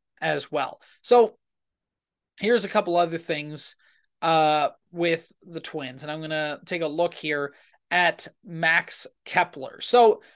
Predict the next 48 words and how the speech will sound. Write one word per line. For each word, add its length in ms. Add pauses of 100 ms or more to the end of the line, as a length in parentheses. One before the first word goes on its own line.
(460)
with 280
Max 300
Kepler, 340
we've 160
talked 300
about 180
him 160
in 40
our 100
Corner 340
Outfielding 420
podcast. 560
Go 80
check 240
it 60
out 120
on 120
our 140
last 440
episode 440
that 180
we 100
did 180
on 120
the 60
Bombs 280
Away 200
podcast, 560
Apple 240
Podcasts, 600
Spotify, 600 (320)
YouTube, 400
wherever 300
you 120
find 240
your 100
podcasts 640 (320)
will 140
be 100
the 80
place 280
to 80
go 120
to 80
look 240
at 140
that. 260 (320)
But 200